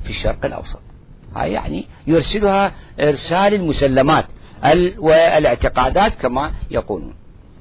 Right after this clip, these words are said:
وبهذا المعنى قال رئيس القساوسة الإنجليكانيين:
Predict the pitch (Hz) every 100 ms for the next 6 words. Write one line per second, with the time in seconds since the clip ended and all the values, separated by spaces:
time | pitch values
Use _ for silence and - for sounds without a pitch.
0 | - - - - - - - 135 175 226
1 | 269 240 175 151 123 127 127 123 127 160
2 | 196 - 175 208 247 196 190 160 127 123
3 | 120 120 110 104 101 101 101